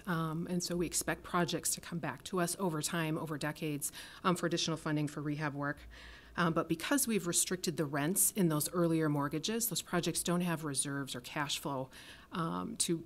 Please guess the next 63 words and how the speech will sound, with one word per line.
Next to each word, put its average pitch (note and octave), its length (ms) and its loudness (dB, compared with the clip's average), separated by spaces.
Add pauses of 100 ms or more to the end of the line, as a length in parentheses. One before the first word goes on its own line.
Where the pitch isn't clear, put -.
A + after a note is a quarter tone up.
(120)
to, D3 380 -2
um, G#2+ 340 -4 (120)
be E3+ 100 4
able D#3+ 160 0
to - 120 -4
support - 460 -4
new C3 140 -2
debt. - 280 -10
So, - 280 -6
so - 160 -6
they E3 60 0
come G3+ 160 4
back F3+ 160 8
to F#3 100 -2
the F3 60 0
city D#3 260 4
and D3+ 100 4
the D3 40 0
other D3 140 -2
public D3 300 -6
funding C3+ 240 -2
partners C#3 320 -4
for D#3 100 -6
additional C3 320 -4
funding. - 300 -10 (920)
Um, - 340 2
so - 160 0
we F#3 80 8
look F#3 160 4
at, - 140 2 (100)
you G3 80 0
know, E3+ 80 2
putting F3 200 2
in D#3 120 6
new G#3+ 140 10
loans F#3+ 300 6
through F#3 120 0
the F3 60 2
trust - 280 0
fund D#3+ 160 2
to D#3 60 -4
finance E3 480 2
rehab D#3+ 280 -2
work. C3 340 -6
Um, D3 240 0
but C3+ 180 -2
as E3 160 4
those F3 140 2
projects E3 380 2
are D#3+ 40 2
approach, E3+ 440 0
approaching E3+ 400 0
closing, C#3 600 2 (300)
we F3 80 4
have E3 80 4
to D#3+ 80 0
do E3 140 2
something D3+ 340 0
with D3 140 -4
that D3 160 -2
existing D3 500 -2
city C3+ 280 -4
debt. - 440 -6